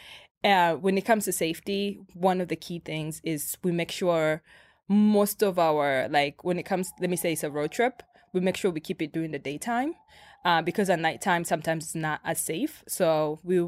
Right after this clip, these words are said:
will move from, let me say, five A M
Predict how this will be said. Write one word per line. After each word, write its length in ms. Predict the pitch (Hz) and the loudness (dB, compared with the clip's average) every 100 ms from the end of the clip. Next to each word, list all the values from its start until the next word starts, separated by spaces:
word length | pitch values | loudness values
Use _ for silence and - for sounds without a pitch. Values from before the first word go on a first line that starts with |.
| - | -2
will 340 | 170 170 160 160 | -4 -2 -2 -4
move 380 | 175 190 190 180 | -2 2 2 0
from, 640 | - 165 160 156 156 156 165 | -4 -2 0 0 -2 -8 -6
let 80 | 170 | -4
me 100 | 175 | -2
say, 320 | - 156 160 | 0 0 -2
five 360 | 170 175 165 165 | -2 2 2 2
A 140 | 170 | -2
M 320 | 160 170 262 | 0 0 -2